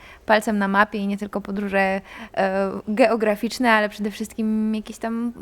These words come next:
podróże po różnych, e, stylistykach,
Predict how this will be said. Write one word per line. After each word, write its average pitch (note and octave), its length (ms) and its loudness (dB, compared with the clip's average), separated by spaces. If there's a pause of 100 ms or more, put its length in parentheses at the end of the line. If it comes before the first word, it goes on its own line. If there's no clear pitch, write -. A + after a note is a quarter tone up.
(120)
podróże B3+ 420 -2
po A#3+ 160 -6
różnych, B3 580 -4
e, A#2+ 600 -4 (340)
stylistykach, C4+ 1120 -2